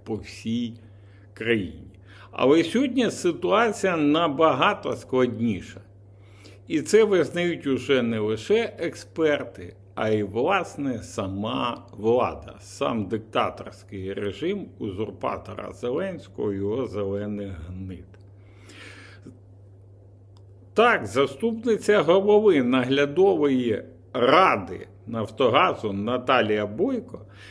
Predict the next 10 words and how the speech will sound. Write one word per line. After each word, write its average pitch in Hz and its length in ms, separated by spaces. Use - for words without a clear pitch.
зазначає, 190 840
що - 160
інфраструктура 185 1080
перебуває 170 880
під 277 340
постійними 170 1000
ударами, 135 760
а 175 160
її 196 460
пошкодження 123 1300